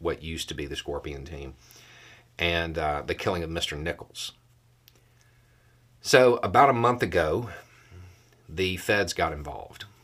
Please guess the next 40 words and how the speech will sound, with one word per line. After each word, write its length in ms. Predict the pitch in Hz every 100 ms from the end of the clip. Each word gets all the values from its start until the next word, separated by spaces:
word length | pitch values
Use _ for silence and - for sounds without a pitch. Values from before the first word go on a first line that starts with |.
| _ _
went 220 | - 95 90
through 200 | 98 87
the 100 | 80
charging 400 | - 95 98 87
documents. 540 | 90 87 90 85 -
The 160 | - 85
number 260 | 101 131
one 180 | 123 107
question 420 | - 98 - 85 -
everybody 460 | 95 95 87 80
had 220 | - 85
at 80 | 80
the 60 | -
time 520 | - - 135 104 80 - - - - _
was, 460 | 85 90 85 82 - - _ _ _ _ _ -
"What 400 | - 85 92 -
kind 200 | - 98
of 80 | 78
sentence 460 | - 139 90 87 -
are 180 | - 87
they 160 | 82
looking 400 | 85 104 - 71
at?" 300 | - - - - _ _ _ _ _ -
Because 360 | - 85 73
the 60 | -
cops 360 | - 90 -
were 80 | -
charged 420 | 87 82 76 -
by 140 | - 73
the 60 |
feds. 500 | - 107 82 64 - - _ _ _ - - - - - - - - - - -
And 120 | 117
I 40 |
said 320 | 101 160 143
then, 300 | 101 127 165 127 -
I 200 | 90 151
didn't 160 | 95
have 80 | 85
a 40 | -
clue 560 | - - 165 98 -